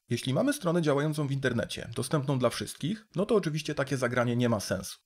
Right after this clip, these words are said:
Trudno byłoby rozesłać certa do wszystkich potencjalnych użytkowników naszej strony. W takiej sytuacji lepiej skorzystać z darmowych certyfikatów, chociażby wspomnianego Let's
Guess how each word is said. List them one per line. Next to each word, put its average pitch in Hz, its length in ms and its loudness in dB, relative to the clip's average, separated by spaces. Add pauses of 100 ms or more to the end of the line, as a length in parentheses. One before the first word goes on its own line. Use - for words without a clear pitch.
Trudno 220 340 4
byłoby 131 300 4
rozesłać 120 480 0
certa - 460 2
do 185 120 2
wszystkich 240 420 -2
potencjalnych 131 680 2
użytkowników 120 680 0
naszej 113 280 -2
strony. 107 360 0 (260)
W - 60 -8
takiej 220 260 4
sytuacji 165 680 2
lepiej 220 260 0
skorzystać 185 480 0
z 196 40 -6
darmowych 214 420 4
certyfikatów, 117 800 0
chociażby 151 680 -2
wspomnianego 139 720 4
Let's 117 260 2